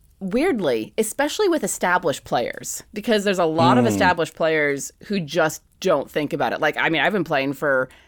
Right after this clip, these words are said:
Speaker 1: four and a half, five years at this point. I have never played in a campaign where we've tracked encumbrance.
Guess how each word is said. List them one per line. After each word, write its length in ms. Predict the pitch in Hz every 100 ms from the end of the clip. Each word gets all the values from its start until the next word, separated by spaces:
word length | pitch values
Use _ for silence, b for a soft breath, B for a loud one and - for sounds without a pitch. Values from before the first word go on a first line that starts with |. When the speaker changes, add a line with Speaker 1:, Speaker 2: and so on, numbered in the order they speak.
| b
Speaker 1:
four 200 | - 175
and 80 | 151
a 40 |
half, 220 | 147 147 -
five 280 | 147 123
years 280 | 131 208 330
at 120 | -
this 180 | - 120
point. 480 | - 151 127 135 139 b b b b _ -
I 160 | 180
have 240 | 247 190 143
never 520 | 139 160 170 160 127
played 280 | - 165 151
in 100 | 143
a 80 | 143
campaign 500 | 165 143 156 143 131
where 100 | 127
we've 140 | 131
tracked 280 | - 127 -
encumbrance. 720 | 127 135 127 - 113 139 -